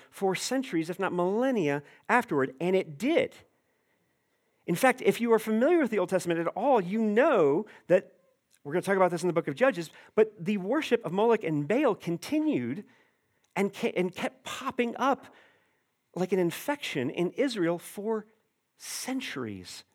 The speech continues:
after this, in part because Israel didn't do as God commanded. Now, this is the co-,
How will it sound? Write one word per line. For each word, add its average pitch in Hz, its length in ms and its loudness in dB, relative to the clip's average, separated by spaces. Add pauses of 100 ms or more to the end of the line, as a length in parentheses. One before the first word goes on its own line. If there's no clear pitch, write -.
(100)
after 110 320 -8
this, - 400 -14 (340)
in 156 160 -2
part 196 420 2 (120)
because 160 300 -2
Israel 139 600 -2 (440)
didn't 220 460 -6
do 127 480 -6
as - 160 -14
God 101 380 -6 (300)
commanded. 92 400 -10 (1700)
Now, 113 260 0 (2000)
this 123 320 -2
is 139 100 -4
the 123 100 -4
co-, - 300 -14